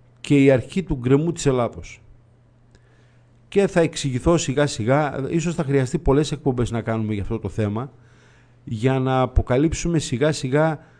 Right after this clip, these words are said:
λεπτομέρειες που δεν γνωρίζετε, λεπτομέρειες οι οποίες θεωρούνται λεπτομέρειες, αλλά δεν είναι, είναι καυτ-,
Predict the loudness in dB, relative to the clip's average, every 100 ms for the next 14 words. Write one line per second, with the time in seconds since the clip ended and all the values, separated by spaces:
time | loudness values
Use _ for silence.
0 | _ _ _ 0 2 6 4 6 4 4
1 | 2 0 0 4 6 6 4 4 2 0
2 | 0 -4 -6 -18 _ _ _ -20 -4 -2
3 | 0 2 2 4 4 4 2 0 0 0
4 | 2 2 2 -2 -10 -16 _ _ _ _
5 | _ _ _ _ _ -20 _ -14 -6 2
6 | 4 6 4 2 4 2 2 -2 0 -2
7 | -4 -4 -2 -2 -2 -4 -4 -4 -4 -6
8 | -6 -6 -6